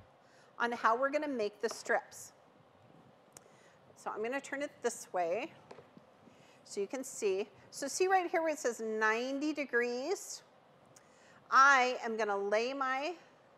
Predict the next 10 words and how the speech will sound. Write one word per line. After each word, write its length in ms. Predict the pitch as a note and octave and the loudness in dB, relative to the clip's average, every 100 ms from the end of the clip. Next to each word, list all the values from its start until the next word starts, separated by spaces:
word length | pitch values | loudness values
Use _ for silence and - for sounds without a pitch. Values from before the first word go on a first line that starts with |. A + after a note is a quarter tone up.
| - - - - - - | -20 -20 -20 -20 -20 -20
strips 560 | - - A#3+ A3 - - | -20 -6 0 0 0 -4
right 280 | G#3 A3+ D4 | 0 0 -2
here 160 | C4 A3+ | -2 0
where 120 | G#3+ | 2
it 120 | G#3 | 0
says 360 | - G3+ G3 - - | -2 -4 -4 -6 -12
ninety 540 | F#3+ F#3 G3 G#3 G#3+ | -6 -4 -4 -4 -4
degrees. 840 | G#3 G3 F#3+ F3+ A#2+ - - - - _ - - _ _ _ - _ - | -6 -6 -4 -4 -6 -12 -16 -16 -20 _ -20 -20 _ _ _ -20 _ -4
Okay, 220 | A3 A3+ A#3 | -2 -2 0
now, 260 | A#3 G#3 | 2 2